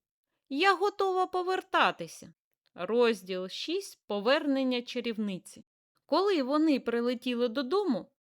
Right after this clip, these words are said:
Санта опустив зірочку в мішок, і раптом мішок спалахнув яскравим світлом. Подарунки знову засіяли,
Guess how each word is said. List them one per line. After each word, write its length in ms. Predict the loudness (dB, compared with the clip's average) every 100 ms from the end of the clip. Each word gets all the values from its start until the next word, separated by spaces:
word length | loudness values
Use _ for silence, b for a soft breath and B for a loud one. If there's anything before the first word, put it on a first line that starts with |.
| _
Санта 560 | -14 -2 0 2 0 -2
опустив 680 | -2 -2 -4 -6 -4 -4 -4
зірочку 720 | -4 -2 0 0 -2 -6 -6
в 100 | 0
мішок, 600 | 2 2 0 -2 -4 _ _ _
і 180 | -2 0
раптом 680 | 4 4 2 -2 -8 -8 -10 _ _ _ _
мішок 420 | -2 0 0 -4 -6
спалахнув 720 | -6 -4 -4 -2 -2 -2 -2
яскравим 720 | -4 -4 -6 -2 -2 -2 -6
світлом. 720 | -10 -6 -4 -4 -6 -10 -12 -20 _ _ _ -6
Подарунки 760 | -2 0 2 4 2 2 -2
знову 480 | 2 4 4 4 0
засіяли, 1040 | 0 -4 -6 -6 -2 0 2 0 -4